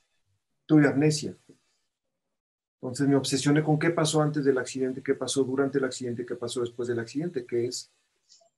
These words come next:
la estructura de Amores Perros. Y a partir de ahí escu-, eh, eh, el, eh, escribí una trilogía, eh, que yo pensaba dirigir. La primera se llamaba Cielo Abierto, luego seguía Perro Negro, Perro Blanco,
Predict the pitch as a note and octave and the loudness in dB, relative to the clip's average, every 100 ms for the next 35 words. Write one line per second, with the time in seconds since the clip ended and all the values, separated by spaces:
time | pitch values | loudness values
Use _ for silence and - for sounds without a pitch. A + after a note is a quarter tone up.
0 | _ _ - B2 C3+ D#3 D3+ - A#2+ A#2+ | _ _ -10 -4 -2 -4 -8 -16 -12 -12
1 | - A#2+ G#2 G#2 F#2 - - - - - | -4 -4 -2 -8 -10 -14 -14 -16 -16 -20
2 | _ _ _ _ _ _ _ _ _ _ | _ _ _ _ _ _ _ _ _ _
3 | _ _ _ _ - A#2+ B2+ B2+ D3+ D3+ | _ _ _ _ -6 -2 -2 2 4 6
4 | D3 C#3 C#3+ C#3+ C#3 - C#3+ - C#3 C3 | 4 2 -2 0 0 -2 -4 0 0 0
5 | C#3+ C3+ B2+ - C#3 D3 D3 C#3 B2 A#2 | 0 0 -2 -2 0 2 2 0 -4 -2
6 | C#3+ D3 C#3+ - _ _ _ _ _ _ | -2 -2 -4 -12 _ _ _ _ _ _
7 | _ _ _ A#2 A2 A2 G#2 - - - | _ _ _ -10 -8 -6 -8 -10 -14 -18
8 | _ _ _ _ _ _ _ _ B2+ A#2+ | _ _ _ _ _ _ _ _ -4 0
9 | C3+ C3+ C3+ C3+ B2 A#2+ A#2 C3+ D#3 - | 2 2 2 2 2 -4 -4 -4 -4 -10
10 | _ _ _ _ _ A#2+ B2 C3+ C3+ C3+ | _ _ _ _ _ -4 0 2 2 2
11 | C3+ C#3 C3+ C3+ C#3+ C#3 C3+ C#3 C3+ - | 2 4 2 0 0 0 2 2 0 -6
12 | E3 - A2+ A#2 A#2 A#2+ A#2+ A#2+ - C3 | -10 -10 -6 -4 -4 -4 -2 -4 -2 -4
13 | B2 C3 B2 B2 C3+ C3+ D3 D3+ C3+ C3+ | 0 -2 -2 -4 -4 -2 0 0 0 -4
14 | F#3+ | -10